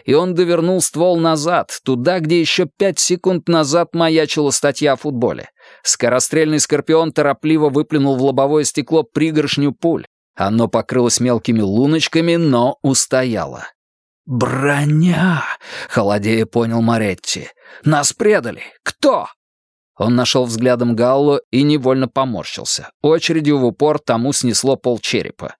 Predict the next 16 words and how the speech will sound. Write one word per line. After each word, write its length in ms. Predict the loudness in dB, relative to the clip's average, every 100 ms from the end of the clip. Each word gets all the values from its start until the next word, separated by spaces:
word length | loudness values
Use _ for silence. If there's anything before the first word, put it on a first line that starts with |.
| _ -20 -20 -4
Из 180 | 0 2
головы, 480 | 2 2 2 -2 -2
словно 420 | -4 0 2 2
из 100 | 0
опрокинутой 640 | 0 -2 -2 0 0 0 0
вазы, 400 | 2 0 2 0
уже 300 | 0 0 0
успела 460 | -2 0 0 2
натечь 400 | 0 0 0 0
на 140 | 0 0
дорогу 380 | 2 2 0 0
небольшая 560 | 0 -2 -2 0 0
лужица 480 | 0 0 -2 -4 -6
тёмной 420 | -2 -2 0 -4
крови. 460 | -4 -6 -6 -10 -18 _ -20 -20 -14 -10 -10 -12 -10
«Кто?» — 800 | -6 -6 0 2 4 2 0 -2